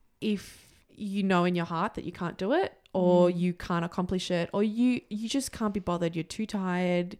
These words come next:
Speaker 1: You know that it's just gonna drain you in the worst way. You know, you can feel it in your gut if it's y-, yes or no,
Speaker 2: Oh, yeah.
Speaker 1: regardless of what you say. And I'm not saying go with your gut. I'm just saying if you can say no, say no and maybe reschedule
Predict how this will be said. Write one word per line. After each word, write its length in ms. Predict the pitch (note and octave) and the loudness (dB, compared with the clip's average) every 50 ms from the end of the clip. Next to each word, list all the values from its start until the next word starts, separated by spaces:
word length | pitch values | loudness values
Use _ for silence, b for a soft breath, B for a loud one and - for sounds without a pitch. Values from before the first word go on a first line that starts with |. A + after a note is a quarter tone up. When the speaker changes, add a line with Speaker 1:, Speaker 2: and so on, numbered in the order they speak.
| b b b b b | b b b b b
Speaker 1:
You 100 | - F#3+ | -2 0
know 320 | F#3 F#3 F#3+ F#3 F#3 F#3 G3+ | 4 4 6 6 6 6 6
that 180 | G#3+ A3+ A#3 | 6 4 2
it's 160 | G#3 - - - | 2 0 0 -4
just 160 | - G3+ - | -8 -8 -6
gonna 180 | - G#3 G3+ G#3 | -4 -4 -4 -4
drain 360 | F#3 F#3 F#3 F#3 F3+ F#3 F#3 | -4 -2 -2 0 0 2 2
you 120 | F#3 F3+ | 2 2
in 80 | F#3 F3+ | 2 2
the 100 | F3+ F3+ | 2 0
worst 400 | F3 F3 F3+ F3 F3+ F3+ - - | 2 2 4 2 2 0 0 0
way. 100 | F#3 E3+ | 0 2
You 160 | F3 G3 A3 A#3+ | 2 2 2 4
know, 120 | B3+ C4 | 4 4
you 160 | A#3+ A#3 B3+ | 4 4 2
can 160 | C4 - E4+ | 0 0 -4
feel 300 | C#4+ - - C4 B3 B3+ | -4 -2 2 4 8 8
it 80 | C4+ D4+ | 8 6
in 100 | D#4 D4+ | 6 2
your 80 | D4+ A3+ | 2 0
gut 300 | - - D#3 D#3 - - | 2 2 2 2 4 2
if 140 | - F3 - | -4 -2 -2
it's 200 | E3 - - - | -4 -4 -4 -8
y-, 140 | E3 F3 F3 _ | -10 -10 -8 _
yes 240 | - C3 D#3 - - | -4 -4 -4 -2 -4
or 100 | F3 D#3+ | -4 -2
no, 380 | D#3+ D#3+ B2 B2 F#3 B3+ D4+ - - - | -2 -2 0 2 2 0 0 -2 -4 -6
Speaker 2:
Oh, 80 | D#4 | 0
yeah. 40 | D4 | 2
Speaker 1:
regardless 560 | - G#3 F#3 G#3+ F#3 F3+ F#3 F#3 G3 F#3 - | 2 4 4 6 6 6 6 6 2 0 0
of 60 | F3+ F3 | 0 0
what 100 | F3+ - | 2 2
you 80 | - | 0
say. 460 | F3 - - - A2+ B2+ A#3 D#4+ F#4+ F4+ B B B B B B B B B B _ | -4 -2 0 0 2 4 4 2 0 -2 B B B B B B B B B B _
And 400 | G#3 G3 F#3+ F#3+ F#3 F#3+ G3 F#3 - | 2 4 4 4 4 2 0 0 2
I'm 80 | G#3 G#3+ | 4 4
not 160 | B3 C#4 - | 4 2 0
saying 320 | - - A#3 A3+ - A3 F#3 | 0 0 0 0 0 2 4
go 140 | G#3 G3+ | 6 6
with 140 | G3+ G3 G3 | 6 6 6
your 80 | G#3+ F3+ | 2 -2
gut. 300 | E3+ - D#3 E3+ A3 - - | 0 2 4 4 4 4 2
I'm 120 | - G3 | 0 0
just 220 | F#3+ F#3+ F#3+ - - | 0 0 -2 0 0
saying 360 | G#3 F3+ E3+ E3+ E3+ E3+ - - - | 0 2 2 2 0 -2 -6 -10 -8
if 260 | - A3 G3 - - | -8 -8 -8 -2 -2
you 100 | A3 G3+ | -2 -2
can 260 | - G#3 F#3+ F#3+ F#3+ | 0 -2 -2 -2 -2
say 200 | F#3 - F#3 F3+ | -2 -2 -2 0
no, 480 | F3+ F3 E3+ E3+ E3+ E3 E3 E3 E3 - - | 0 0 -2 -2 -2 -2 -2 -4 -4 -8 -10
say 340 | - - - - F3 E3 E3 | -12 -12 -6 -4 -2 -2 0
no 400 | E3 D#3+ D#3+ E3 F#3+ B3+ D#4+ F#4 F#4 - - - | 0 -2 0 0 0 0 -2 -2 -6 -10 -8 -2
and 560 | - F3 E3+ E3 E3 E3 E3+ F3 E3+ - - - _ - | 0 2 2 2 0 0 -2 -4 -4 -6 -10 -10 _ -4
maybe 240 | F#3+ F3 E3+ F3 D#3+ | -2 0 0 0 0
reschedule 800 | E3 E3+ E3+ F3 - - G#3 F#3+ G3 F#3+ A3 G#3+ G#3 G#3 G#3 | 0 -2 -2 -4 -4 -2 -2 -2 2 4 4 4 6 4 4